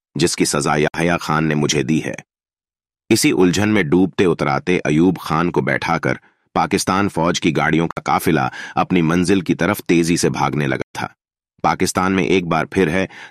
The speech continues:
तख्ता पलट के साथ ही फौजी जनरल याहिया खान पाकिस्तान का राष्ट्रपति बन गया था।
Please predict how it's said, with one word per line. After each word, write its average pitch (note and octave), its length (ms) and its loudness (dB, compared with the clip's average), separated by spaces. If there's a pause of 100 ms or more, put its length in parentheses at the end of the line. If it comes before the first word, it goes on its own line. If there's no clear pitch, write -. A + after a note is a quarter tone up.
तख्ता G2 280 0
पलट F2 280 0
के - 120 0
साथ E2+ 260 0
ही D#2 280 0 (220)
फौजी F2+ 360 0
जनरल E2 360 2
याहिया D#2+ 360 2
खान D2 380 -2 (280)
पाकिस्तान E2+ 520 0
का F2 120 0
राष्ट्रपति E2 600 -2
बन D2+ 180 -2
गया C2+ 220 -4
था। A#1 220 -8